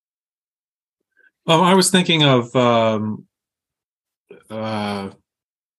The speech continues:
you know, Aristotle, who would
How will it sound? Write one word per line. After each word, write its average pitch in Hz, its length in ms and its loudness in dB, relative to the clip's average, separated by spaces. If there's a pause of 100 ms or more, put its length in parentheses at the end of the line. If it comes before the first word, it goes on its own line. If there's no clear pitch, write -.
(1400)
you 127 100 -6
know, 120 100 -6
Aristotle, 117 840 0
who 107 200 -8
would 101 420 -4